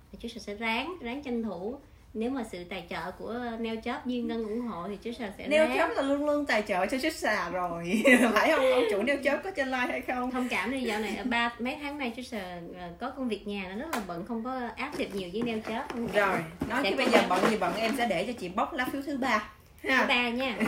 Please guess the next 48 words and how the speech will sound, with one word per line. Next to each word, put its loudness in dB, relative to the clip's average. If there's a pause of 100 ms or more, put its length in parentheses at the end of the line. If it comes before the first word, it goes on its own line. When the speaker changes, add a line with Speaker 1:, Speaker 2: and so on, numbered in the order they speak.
(260)
Speaker 2:
<laughs> 6
Hồi 4
nãy 8
giờ 10
là 6
yêu 6
cầu 4
xong 2
rồi, 4
kể 4
chuyện -4
xong -2
rồi, -2
bây 0
giờ 0
mình -6
sẽ -4
bóc -6
lá -4
phiếu -8 (100)
thứ -4
ba 0
để 0
cho -6
mấy -4
anh -4
chị -4
Speaker 1:
Ờ, -2
Speaker 2:
không -4
Speaker 1:
khoan 2
Speaker 2:
có 4
để - (100)
Speaker 1:
đã. 0
Speaker 2:
lâu. 0
Speaker 1:
À, -2
Thà -4
Thị -2
Nguyễn -2
chưa -2
có -4
bỏ -4
tên 0
vô. 2 (560)
Ờ, -10
hình -4
như -2
là -2
mới. -6